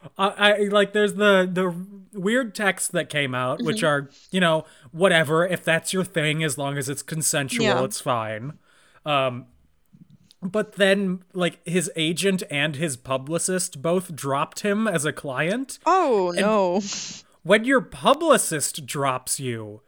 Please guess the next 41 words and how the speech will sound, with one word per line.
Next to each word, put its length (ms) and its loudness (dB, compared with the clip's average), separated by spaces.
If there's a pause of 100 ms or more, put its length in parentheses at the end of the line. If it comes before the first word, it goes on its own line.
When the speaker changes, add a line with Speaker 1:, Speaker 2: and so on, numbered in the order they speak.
(280)
Speaker 1:
that 320 8
means 260 4
there's 200 4
something, 680 0
like, 260 -4 (240)
real 680 2
bad 480 -4
that's 180 -8
gonna 220 -4
come 260 -10
out. 80 -16
Speaker 2:
They 80 2
can't 240 0
fix 300 0
it. 120 -2
I'm 300 4
waiting. 460 2
Honestly, 640 2 (1600)
I'm 180 4
waiting, 560 4
okay? 460 4 (100)
I'm 160 0
waiting. 360 4
'Cause 200 2
I, 220 2
didn't 380 -2
something, 340 2
like, 200 -2
an 60 -6
ex-girlfriend 720 0
of 80 -2
his 240 2
or 60 -2
something 480 -2
say 240 2
something 340 -2
about 180 4
him 140 -4
being 220 -2
a 100 2
weirdo, 640 0